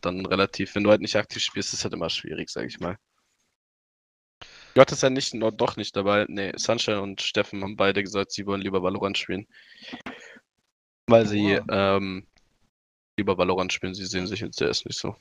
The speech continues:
Speaker 1: Deswegen spiele ich jetzt mit dem Brese Valorant.
Speaker 2: Aber ich glaub, zu dem, oder, äh, Lukas kennst du, Cover kennst du ja bestimmt auf jeden Fall.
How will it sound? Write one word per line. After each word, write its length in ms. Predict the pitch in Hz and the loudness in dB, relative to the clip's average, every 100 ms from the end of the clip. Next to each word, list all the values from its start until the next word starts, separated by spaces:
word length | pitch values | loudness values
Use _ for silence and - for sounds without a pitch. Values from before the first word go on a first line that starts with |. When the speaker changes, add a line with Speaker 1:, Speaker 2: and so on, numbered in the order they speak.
| _ _ - - _ _ _ - - _ _ _ _ _ _ _ _ - | _ _ -10 -10 _ _ _ -20 -20 _ _ _ _ _ _ _ _ 0
Speaker 1:
Deswegen 220 | 110 113 | 2 2
spiele 180 | - 113 | 2 0
ich 60 | |
jetzt 120 | 110 113 | -2 -4
mit 120 | 104 | -8
dem 80 | 101 | -4
Brese 260 | 101 101 | -4 -2
Valorant. 500 | 98 95 90 87 - - _ - - - - - _ _ | -2 -2 -4 -6 -10 -16 _ -20 -20 -20 -20 -20 _ _
Speaker 2:
Aber 80 | 117 | -12
ich 120 | 120 | -12
glaub, 220 | - 127 - | -8 -8 -8
zu 80 | |
dem, 640 | 123 - 131 147 147 143 117 _ | -12 -8 -8 -8 -16 -18 -20 _
oder, 200 | 113 127 | -16 -16
äh, 40 | 120 _ - _ _ | -16 _ -20 _ _
Lukas 420 | 117 131 - 147 | -20 -20 -16 -16
kennst 280 | - 131 - | -14 -12 -12
du, 280 | 143 156 156 | -12 -12 -12
Cover 280 | - 139 143 | -10 -8 -8
kennst 360 | - 139 - | -10 -14 -14
du 60 | 135 | -12
ja 60 | 131 | -12
bestimmt 540 | 127 - 135 131 - | -12 -16 -16 -18 -20
auf 140 | - - | -20 -14
jeden 200 | 127 123 | -14 -14
Fall. 340 | - 123 127 | -14 -12 -14